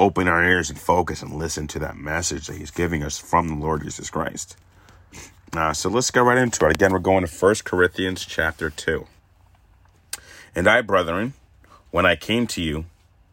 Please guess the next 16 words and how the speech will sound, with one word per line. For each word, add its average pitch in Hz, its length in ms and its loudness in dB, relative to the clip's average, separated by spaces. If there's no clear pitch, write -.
came 101 260 -2
not 117 160 2
with - 200 -2
excellence 90 540 0
of 80 140 -4
speech - 560 -4
or 92 160 6
of 80 100 2
wisdom, 80 540 2
declaring 120 540 4
unto 87 280 -2
you 80 300 -2
the - 80 -6
testimony 73 760 0
of - 140 -18
God. 92 320 -4